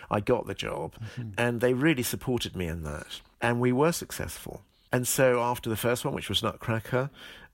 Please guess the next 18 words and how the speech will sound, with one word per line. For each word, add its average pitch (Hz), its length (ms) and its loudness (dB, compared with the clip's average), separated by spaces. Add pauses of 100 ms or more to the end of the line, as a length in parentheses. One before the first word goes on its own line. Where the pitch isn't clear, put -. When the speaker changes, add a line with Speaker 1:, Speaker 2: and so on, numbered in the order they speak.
Speaker 1:
Chris - 200 -2
Barron, 104 380 0
who 101 140 0
was 101 140 -4
the 101 60 -8
chief - 260 -4
exec - 360 -4
at - 60 -8
that 107 200 -4
time, 98 420 -2 (340)
said, 107 260 0
"Okay, 107 380 2
start - 360 -2
thinking 104 320 -4
about 98 220 0
the 101 60 -4
next - 320 -4
one." 131 460 6